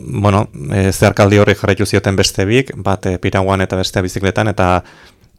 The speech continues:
hiru lagunen artean osatu genuen holako liburukote bat, e, gehiago argazkiak eta,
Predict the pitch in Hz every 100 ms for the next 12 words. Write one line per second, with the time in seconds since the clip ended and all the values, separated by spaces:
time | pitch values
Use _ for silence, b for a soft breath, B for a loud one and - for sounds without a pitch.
0 | _ _ - 98 101 98 92 98 98 95
1 | 104 101 92 98 95 92 95 92 90 90
2 | 90 90 92 - - 90 98 107 - 90
3 | 87 87 90 92 90 87 98 - 92 104
4 | 98 95 95